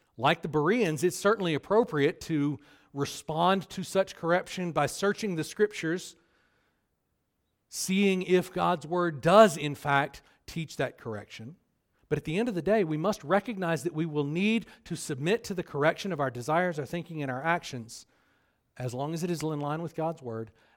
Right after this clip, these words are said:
and that ain't gonna be fun. That's where the rubber meets the road. And this is where this passage really engages. When you are corrected, either individually and personally or just more generally,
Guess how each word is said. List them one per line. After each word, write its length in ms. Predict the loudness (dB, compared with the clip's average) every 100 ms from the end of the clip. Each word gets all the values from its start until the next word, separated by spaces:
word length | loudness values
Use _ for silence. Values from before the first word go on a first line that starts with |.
| _
and 140 | -10
that 140 | -4 -2
ain't 100 | -2
gonna 80 |
be 80 | -6
fun. 280 | -6 -10 -14 _ _ _ _ _ _ _ _ _ _ _ _ _ _ _ _ _ _ _ _ _
That's 300 | -8 -8 -8
where 100 | -12
the 80 | -10
rubber 240 | -12 -12
meets 240 | -14 -16 -18
the 100 | -20
road. 280 | -20 -20 -20 _ _ _ _ _ _ _ _ _ _ _ _ _ _ _ _ _ _ _ _ _ _ _ _ _ _ _
And 80 | -8
this 140 | -6
is 100 | -6
where 140 | -2 0
this 180 | 0 0
passage 400 | 0 2 -2 -4
really 380 | 0 2 2
engages. 800 | -2 -6 -2 -2 -2 -8 -10 -16 -20 _ _ _ _ _ _
When 380 | 0 4 4
you 280 | 4 2 0
are 220 | 2 2
corrected, 560 | 2 -2 0 0 -2 -2
either 420 | 2 2 2 0 -6 _ _
individually 640 | -8 -4 -2 -2 0 0
and 100 | 0
personally 500 | -2 -4 -4 -2 -2
or 240 | -2 -2 -2
just 280 | -4 -10 -6
more 180 | -6
generally, 520 | -2 -2 -2 -2 -4